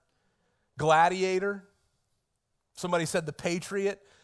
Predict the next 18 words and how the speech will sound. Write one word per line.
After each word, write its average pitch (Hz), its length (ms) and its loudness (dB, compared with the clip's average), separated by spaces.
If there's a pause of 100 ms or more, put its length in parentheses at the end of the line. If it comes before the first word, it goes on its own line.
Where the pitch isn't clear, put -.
(140)
And, 170 160 -4
and 175 180 -4
Pastor 196 380 4
Brick 185 240 0
was 165 120 -4
like, 156 320 2
um, 156 480 0 (640)
"You 160 100 -8
realize 220 360 4
all 190 280 -2
of 175 100 -4
those 165 180 -8
movies 147 420 -10
are, 131 60 -10
like, 117 200 -8
macho 127 640 -10 (200)
man 123 360 -12
movies." 107 500 -16